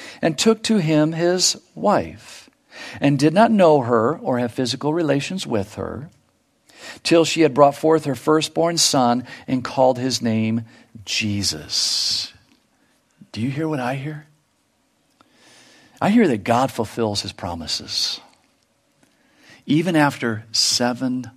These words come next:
hundred years. You see, God's time frame is not our time frame, God, guys.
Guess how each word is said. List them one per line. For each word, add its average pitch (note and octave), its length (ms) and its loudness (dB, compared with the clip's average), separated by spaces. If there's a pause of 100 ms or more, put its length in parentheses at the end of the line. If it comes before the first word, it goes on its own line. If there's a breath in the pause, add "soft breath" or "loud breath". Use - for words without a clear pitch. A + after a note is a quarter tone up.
(100)
hundred G2 840 -6 (220)
years. F2+ 1080 -10 (1200 soft breath)
You A#2+ 60 -6
see, C#3 160 0
God's C#3+ 460 2
time C3+ 280 0
frame A#2+ 300 -2
is G#2+ 100 -4
not G#2 240 -4
our G2 200 -6
time F2 300 -10
frame, D#2+ 280 -14
God, D#2+ 340 -14 (500 soft breath)
guys. F2 480 -6